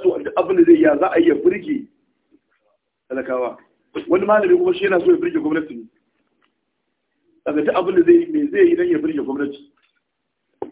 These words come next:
Wani malami kuma shi yana so ya samu yardan Allah ne. Malamai kala kala ne. Wani malamin zai duba ina talakawa suka yi, zai bi su. Inna da didin. Wani malami ko ba wai talakawa yake dubawa ba, yana duba gwamnati ne,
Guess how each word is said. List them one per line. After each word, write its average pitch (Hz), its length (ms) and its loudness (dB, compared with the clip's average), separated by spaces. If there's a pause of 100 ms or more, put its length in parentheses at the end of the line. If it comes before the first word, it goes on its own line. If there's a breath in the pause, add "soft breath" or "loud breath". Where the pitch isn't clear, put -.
(100)
Wani 190 180 0
malami 202 340 0
kuma 185 180 -2
shi 196 140 -6
yana 196 200 2
so 190 100 2
ya 175 100 2
samu 156 160 -6
yardan 156 280 -4
Allah 151 240 -6
ne. 110 120 -12 (1400)
Malamai 156 240 0
kala 185 220 0
kala 135 200 -4
ne. 104 80 -14 (1120)
Wani 156 140 -2
malamin 170 360 0
zai 170 120 4
duba 160 280 -6
ina 160 200 0
talakawa 180 460 0
suka 165 140 -2
yi, 143 160 -2
zai 160 160 4
bi 135 180 -4
su. - 140 -16 (680)
Inna 180 160 2
da 147 80 -2
didin. 135 320 -6 (1300)
Wani 185 180 0
malami 185 380 -2
ko 190 140 0
ba 160 160 2
wai 175 100 2
talakawa 185 380 0
yake 175 140 2
dubawa 165 340 2
ba, 165 260 -2 (440)
yana 170 240 4
duba 170 240 0
gwamnati 190 380 0
ne, 151 100 0